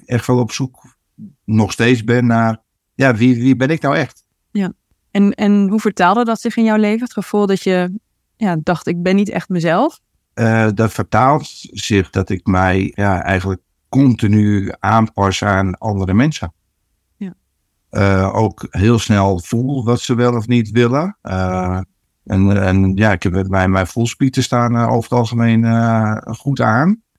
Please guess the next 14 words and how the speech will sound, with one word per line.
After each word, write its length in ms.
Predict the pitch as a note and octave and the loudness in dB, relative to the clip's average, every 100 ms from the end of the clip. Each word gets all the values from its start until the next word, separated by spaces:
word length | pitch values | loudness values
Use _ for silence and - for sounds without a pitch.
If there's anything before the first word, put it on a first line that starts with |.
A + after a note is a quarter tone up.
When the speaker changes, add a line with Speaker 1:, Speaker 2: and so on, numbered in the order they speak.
| _ - | _ -4
Speaker 1:
Ehm, 420 | A2+ A2 G#2+ G#2+ | 0 2 2 2
dus 180 | G#2+ G#2 | 0 0
ja, 120 | A#2+ | 0
als 160 | F#2 | 0
iemand 200 | A2+ G#2 | 0 0
anders 480 | A2+ G#2 G2 F#2 - | 0 0 0 -2 -8
niet 260 | - F#2 G2 | -10 -6 -4
zo 120 | F#2+ | -2
lekker 200 | G2 F#2+ | -2 -2
in 60 | F2 | -2
zijn 120 | G2+ | 2
vel 160 | B2 A2 | 2 2
zit, 220 | F#2+ G#2 | 0 0
dan 340 | G#2 G#2 G#2 | 0 0 -4